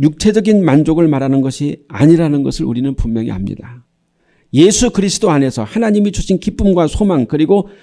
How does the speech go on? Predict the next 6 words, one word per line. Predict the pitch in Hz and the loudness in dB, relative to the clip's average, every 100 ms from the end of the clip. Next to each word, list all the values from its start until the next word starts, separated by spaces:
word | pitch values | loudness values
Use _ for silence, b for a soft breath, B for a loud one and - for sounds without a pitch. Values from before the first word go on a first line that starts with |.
| B 131 | B 2
영원한 | 170 202 202 | 4 4 2
생명을 | 196 - 254 220 220 202 | 0 0 2 4 2 0
날마다 | - - 233 233 214 208 | 0 4 4 4 2 0
우리 | 156 165 | 2 2
삶 | 160 190 - | 0 0 0
속에서 | 170 151 135 185 214 | 0 -2 -2 -2 -4